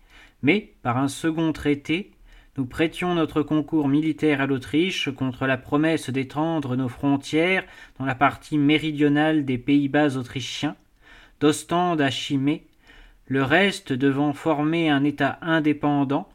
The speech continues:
esquisse de la future Belgique, qui serait attribuée à l'infant de Parme, gendre de Louis quinze.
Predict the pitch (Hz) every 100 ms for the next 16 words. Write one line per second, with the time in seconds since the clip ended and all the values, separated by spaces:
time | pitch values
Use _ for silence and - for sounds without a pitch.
0 | _ _ - 160 - - 202 175 143 139
1 | 139 143 151 131 135 127 117 165 _ _
2 | - _ - - 151 139 156 151 - 170
3 | 170 - 165 165 160 190 196 143 135 147
4 | 151 - 185 180 143 120 147 170 175 180
5 | 185 - - - - 127 170 190 147 131
6 | 143 131 120 113 98 78